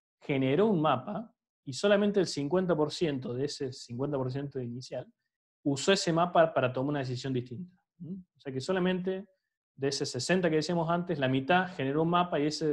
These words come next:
mitad, solamente la mitad usó ese mapa para modificar, eh, sus, eh, sus, eh, manejos de campo. Acá hay una cosa que les puede llamar la atención, que es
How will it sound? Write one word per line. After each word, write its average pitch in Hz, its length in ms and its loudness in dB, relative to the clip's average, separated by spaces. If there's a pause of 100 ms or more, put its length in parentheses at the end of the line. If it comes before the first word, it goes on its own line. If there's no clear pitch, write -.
(120)
mitad, 135 400 0
solamente 165 480 0
la 143 80 -2
mitad 139 220 -2
usó 165 160 -4
ese - 120 -8
mapa 156 320 -4
para 123 160 -6
modificar, 127 640 -6 (480)
eh, 113 580 -10 (220)
sus, 131 300 -4 (220)
eh, 107 360 -14 (1120)
sus, 131 280 -4 (160)
eh, 117 260 -6 (300)
manejos 127 420 -4
de 113 80 -8
campo. - 260 -20 (280)
Acá 135 180 2
hay 180 80 6
una 160 180 2
cosa 160 220 0
que 143 60 2
les 135 100 2
puede 160 140 4
llamar 151 140 4
la 151 40 4
atención, 175 340 0
que 143 140 -2
es - 320 -10